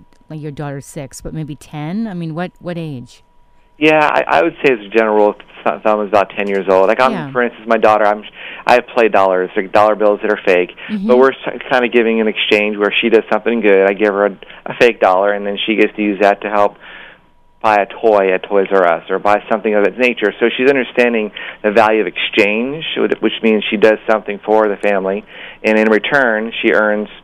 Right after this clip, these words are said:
Speaker 2: call it coins, points, dollars. I call
Speaker 1: Mm-hmm.
Speaker 2: them dollars, so she sees that's how they look like, like mommy's and daddy's dollars
Speaker 1: Okay.
Speaker 2: in our wa-, our wallet. So that stage is the very, you know, kinda like the early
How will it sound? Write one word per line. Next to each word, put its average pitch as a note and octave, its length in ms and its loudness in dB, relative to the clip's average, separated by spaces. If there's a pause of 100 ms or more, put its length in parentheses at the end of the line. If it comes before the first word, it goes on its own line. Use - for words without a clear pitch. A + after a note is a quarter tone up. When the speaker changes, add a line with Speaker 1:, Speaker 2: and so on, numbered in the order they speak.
(280)
Speaker 2:
call C3+ 220 0
it - 160 -6
coins, A2+ 480 -2
points, G#2 380 -2 (120)
dollars. F#2+ 380 2 (320)
I - 100 -2
call D3+ 200 2
Speaker 1:
Mm-hmm. D3+ 80 -2
Speaker 2:
them - 20 0
dollars, G#2+ 340 2
so A2 80 -8 (100)
she A2 220 -4
sees G#2+ 200 -2 (360)
that's F#2+ 280 2
how G#2+ 100 4
they A2+ 80 4
look A2 120 0
like, G#2+ 180 -6
like G#2 160 -2
mommy's A2 300 0
and G#2+ 120 -2
daddy's G#2+ 320 2
dollars G2+ 380 0 (420)
Speaker 1:
Okay. D#3+ 160 -16
Speaker 2:
in G#2+ 60 0
our A#2 100 2
wa-, F#2 320 2
our A#2 180 2
wallet. G2+ 360 2
So G#2 220 2 (360)
that D3 280 4
stage C3 260 0
is A2+ 120 -4
the A#2 60 0
very, A2 420 2
you A#2 120 -4
know, G2+ 160 2
kinda A2 260 -2
like G#2 160 -2
the F#2+ 60 -2
early A2+ 420 2